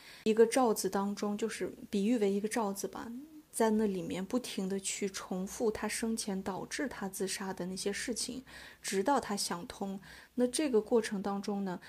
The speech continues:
通灵者想要帮助他也是没有办法帮助的，因为 Rowan 黄说他曾经试图去帮助，但是发现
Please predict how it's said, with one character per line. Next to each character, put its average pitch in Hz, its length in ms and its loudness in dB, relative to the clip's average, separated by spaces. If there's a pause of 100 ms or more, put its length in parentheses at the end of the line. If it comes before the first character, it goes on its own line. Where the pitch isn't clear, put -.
(140)
通 226 220 2
灵 208 120 2
者 202 160 0
想 190 200 -2
要 170 60 -4
帮 233 240 2
助 254 140 0
他 190 280 -4
也 185 100 -4
是 - 160 -6
没 175 60 -2
有 175 80 -2
办 190 160 -4
法 190 120 -8
帮 190 220 -6
助 202 160 -4
的， 190 80 -6
因 196 140 -2
为 196 160 0
Rowan 196 240 2
黄 170 200 -4
说 190 200 0
他 208 160 -4
曾 190 260 -6
经 214 240 -2 (300)
试 - 260 2
图 - 160 2
去 - 160 -2
帮 202 300 0
助， 208 240 2 (200)
但 233 140 4
是 220 140 2
发 240 200 2
现 220 300 0